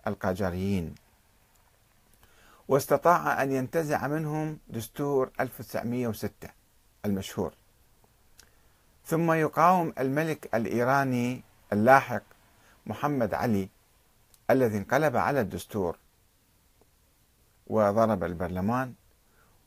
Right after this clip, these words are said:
ويعزله من السلطة بعد تفجيره لثورة شعبية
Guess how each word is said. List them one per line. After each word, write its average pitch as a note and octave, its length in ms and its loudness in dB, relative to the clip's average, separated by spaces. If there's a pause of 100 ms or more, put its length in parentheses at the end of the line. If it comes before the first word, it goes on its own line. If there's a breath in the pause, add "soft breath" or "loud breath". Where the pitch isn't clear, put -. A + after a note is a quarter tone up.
(160)
ويعزله D#3+ 800 4
من D#3 160 0
السلطة - 560 -6 (1500)
بعد A#2 340 0
تفجيره A#2+ 720 -2
لثورة A2+ 640 -2
شعبية A2+ 880 -4